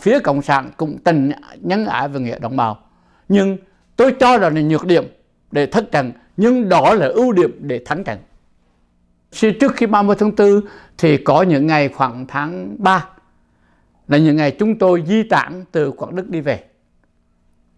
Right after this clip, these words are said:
Khi di tản về Quảng Đức đi về thì cái đoạn đường đó rất là, ờ, trầm kha. Cái số người lính của tôi chết khoảng đâu ba bốn người. Vì khi họ, họ vượt qua cái con sông,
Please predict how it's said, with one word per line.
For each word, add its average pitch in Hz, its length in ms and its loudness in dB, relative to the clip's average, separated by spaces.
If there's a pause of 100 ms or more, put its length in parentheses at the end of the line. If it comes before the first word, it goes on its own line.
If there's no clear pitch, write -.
(840)
Khi 240 240 0
di 220 100 4
tản 151 260 0
về 156 120 0
Quảng 147 160 -2
Đức 220 80 2
đi 208 100 0
về 165 340 2
thì 143 380 -2
cái 208 160 -2
đoạn 151 220 -2
đường 147 220 0
đó 117 240 -2
rất 196 240 -4
là, 131 420 -2 (420)
ờ, 120 760 -4 (640)
trầm 139 200 2
kha. 160 260 0 (500)
Cái 190 140 2
số 190 380 2 (100)
người 139 240 0 (520)
lính 127 260 -2
của 156 60 -4
tôi 170 240 -2
chết 220 260 -2
khoảng 120 220 -6
đâu 156 280 -4
ba 160 200 0
bốn 165 200 -2
người. 117 180 0 (720)
Vì 131 240 2
khi 175 220 0
họ, 113 380 0 (260)
họ 123 120 -4
vượt 135 320 -2
qua 160 240 0
cái 170 80 -10
con 175 180 -4
sông, 165 600 -6